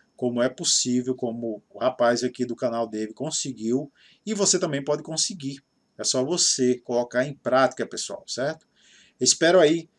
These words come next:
que esse vídeo ele possa te ajudar de verdade. Se você quiser saber como tá criando aí seus canais, né, de forma profissional, canal, canal que realmente vai trazer resultados pra vocês, eu sempre deixo na descrição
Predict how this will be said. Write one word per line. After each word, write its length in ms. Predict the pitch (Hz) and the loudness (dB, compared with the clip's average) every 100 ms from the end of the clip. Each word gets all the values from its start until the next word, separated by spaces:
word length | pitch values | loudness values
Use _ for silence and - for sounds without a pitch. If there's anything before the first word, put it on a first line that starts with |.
| _ _ | _ _
que 100 | - | -2
esse 260 | 156 - 175 | 2 2 0
vídeo 480 | - 127 190 175 147 | -4 -4 -4 0 0
ele 140 | 143 | 0
possa 500 | 135 139 135 139 135 - | 0 0 2 2 0 -2
te 140 | 156 | 2
ajudar 480 | 165 143 120 113 120 | 2 2 2 4 4
de 80 | 117 | 4
verdade. 440 | 123 110 107 123 | -2 2 2 2
Se 60 | 135 | 0
você 240 | 127 143 | -2 -4
quiser 240 | 131 127 | -2 0
saber 640 | 127 - 117 - 120 139 131 _ _ _ | 2 2 2 2 0 0 -2 _ _ _
como 200 | - 117 | -8 -6
tá 140 | 123 127 | -2 -2
criando 500 | 131 120 120 127 117 | 0 -2 0 0 0
aí 80 | |
seus 220 | 117 120 - | -2 -4 -4
canais, 600 | 123 110 110 113 107 113 | -4 -4 -2 -2 -2 -6
né, 140 | 117 | -6
de 120 | 113 117 | -6 -10
forma 400 | - 120 120 110 | -4 -4 -2 -4
profissional, 880 | 131 - - 139 110 107 117 110 | -4 -4 -4 -4 -4 -2 0 0
canal, 440 | - 120 110 117 - _ _ | -2 -6 -2 -2 -2 _ _
canal 320 | - 117 120 | -8 -2 -2
que 100 | - | -2
realmente 520 | 113 135 117 123 135 | -4 -2 -2 -4 -4
vai 100 | 117 | -2
trazer 300 | 120 117 117 | -2 -2 -2
resultados 500 | 120 113 - 110 110 | -4 -4 -4 -4 -4
pra 220 | - 151 160 | -2 2 2
vocês, 800 | 165 156 - 120 113 123 - - _ _ _ - | 2 -2 -2 -2 -2 -4 -6 -12 _ _ _ -12
eu 100 | 113 | -6
sempre 260 | - 127 | -4 -4
deixo 240 | 127 127 - | 0 0 0
na 80 | 120 | -2
descrição 720 | 123 - 123 - 117 117 | -2 -2 -2 0 -2 -4